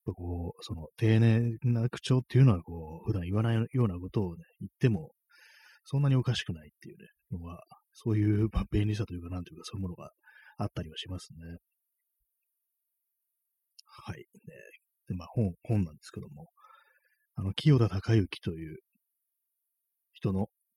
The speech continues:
えー、自慢話でも武勇伝でもない一般男性の話から見えて生きづらさと男らしさのことっていう本なんですけども、あのー、読んだんで、全部読んだんで、まあ、その話もしようかなと。まあ、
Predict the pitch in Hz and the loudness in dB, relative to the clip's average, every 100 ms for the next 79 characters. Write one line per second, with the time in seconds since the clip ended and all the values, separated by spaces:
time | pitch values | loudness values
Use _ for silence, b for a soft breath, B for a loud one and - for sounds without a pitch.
0 | _ 82 85 90 123 151 143 131 113 - | _ -14 -10 0 4 6 6 4 4 0
1 | 104 95 104 110 120 107 95 90 90 90 | -2 0 4 6 8 6 2 -2 -4 -6
2 | - - - - 131 123 113 110 95 95 | -8 -10 2 4 6 4 2 0 0 0
3 | 104 - 92 85 95 - 85 87 110 117 | -4 -4 -4 -4 -6 -6 -10 -6 0 2
4 | 113 - - 95 - _ - 104 101 98 | 0 -4 -16 -18 -18 _ -10 -8 -4 -4
5 | 95 - 82 80 92 - - - 82 - | -4 -8 -12 -14 -18 -18 -20 -18 -16 -16
6 | b b b b b _ _ _ _ _ | b b b b b _ _ _ _ _
7 | _ 117 90 73 - - 82 87 80 _ | _ -2 -2 -8 -16 -14 -12 -10 -12 _
8 | - 107 113 113 117 117 117 135 110 76 | -4 2 4 4 4 4 6 4 2 -4
9 | 76 - _ - 113 101 92 92 82 - | -16 -20 _ 0 0 2 0 -2 -4 -12
10 | - - _ b b b b b b b | -18 -20 _ b b b b b b b
11 | b _ _ _ _ _ - 113 - 104 | b _ _ _ _ _ -12 -8 -4 0
12 | 101 - 92 - 95 - - - - _ | 0 -2 -4 -6 -8 -10 -16 -20 -20 _
13 | _ _ _ _ _ _ _ 104 | _ _ _ _ _ _ _ -2